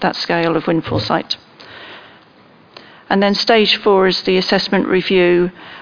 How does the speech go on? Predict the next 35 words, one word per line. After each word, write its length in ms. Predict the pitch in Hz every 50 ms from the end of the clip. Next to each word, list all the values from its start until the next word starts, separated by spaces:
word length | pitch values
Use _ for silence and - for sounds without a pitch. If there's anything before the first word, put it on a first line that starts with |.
| - -
um, 220 | 190 185 175 180
where 140 | 180 190 190
we 100 | 185 196
have 200 | 185 202 190 180
to 100 | - -
consider, 420 | - - 185 180 - 196 180 165 165
do 160 | - 208 202
we 100 | 190 190
have 180 | 180 185 180
enough 200 | 185 175 170 165
sites 500 | - - - 170 175 170 - - - - -
to 100 | - -
meet 280 | 175 180 170 - -
our 160 | 175 170 170 170
objective 400 | 170 - 185 - - - - 165
assessed 380 | 160 - 180 165 165 - -
need? 400 | 175 170 170 165 165 170 170 - - - - - - - -
And 120 | - 156
if 180 | 170 156 - -
not, 420 | 180 180 170 - - - - - - - - - - - - - - - -
um, 240 | 165 156 160 165 165
we 100 | 175 175
have 140 | 180 160 -
to 140 | - 170 151
revisit 480 | 170 165 156 - 165 - - - -
them. 300 | - 175 170 170 156 - - - - - - - - - - - - -
And 100 | - 175
this 140 | 185 170 -
is 140 | 196 180 -
where 160 | 180 175 170
it 100 | 165 -
goes 240 | - 170 165 165 -
back 300 | - - 170 - - - -
to, 380 | - - 170 165 160 165 165 - -
um, 380 | 175 165 165 165 170 185 -